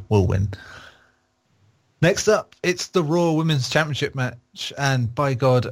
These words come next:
I said I wouldn't vote with my heart, but I will, um, <laughs> when Alexa Bliss is involved in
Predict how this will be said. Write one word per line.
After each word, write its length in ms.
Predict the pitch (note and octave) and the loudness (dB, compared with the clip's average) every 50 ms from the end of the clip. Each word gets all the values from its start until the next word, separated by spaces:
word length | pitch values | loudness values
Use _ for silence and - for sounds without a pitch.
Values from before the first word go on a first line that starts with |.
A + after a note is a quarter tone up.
| - | -2
I 160 | A2+ A#2+ A#2 A2 | 0 0 2 2
said 220 | - - C3 B2+ | 2 2 4 4
I 60 | B2 | 4
wouldn't 320 | A#2+ A#2 B2 A#2+ A#2+ A#2 - | 4 2 2 0 0 0 2
vote 180 | A#2 A#2 B2 | 2 2 2
with 140 | A#2+ A#2 A2 | 2 0 2
my 140 | A#2+ A2+ A2+ | 2 4 4
heart, 340 | G#2+ A#2+ B2 A#2 G#2+ - - | 4 4 4 4 2 0 0
but 140 | A2+ G#2+ G#2 | 0 0 2
I 100 | G2+ G2 | 2 2
will, 400 | G2+ C3 C3 A2+ A2 A#2+ - - _ - | 4 4 4 4 4 2 0 -4 _ -2
um, 380 | B2 A2+ A2+ G#2 A2 A2+ - - _ _ _ _ _ _ _ - - | 2 4 4 4 2 0 -2 -8 _ _ _ _ _ _ _ -14 -14
<laughs> 500 | - - - - - - - - - - | -14 -14 -18 -20 -20 -20 -20 -18 -4 2
when 300 | E3+ B2+ B2 A#2+ A#2+ A#2+ | 4 4 6 4 4 4
Alexa 400 | A#2+ B2 A#2 B2+ B2 - - A2 | 4 4 4 4 4 2 -2 0
Bliss 280 | - C#3+ D#3+ - - B2 | 2 2 2 2 2 0
is 120 | G#2+ G#2 | 0 2
involved 540 | A2 G#2 G2+ G#2+ G#2 G#2 G#2 G#2 G#2 - - - _ | 2 2 4 4 4 4 4 2 0 -2 -8 -12 _
in 240 | - A#2 A2+ A#2 | -2 0 0 0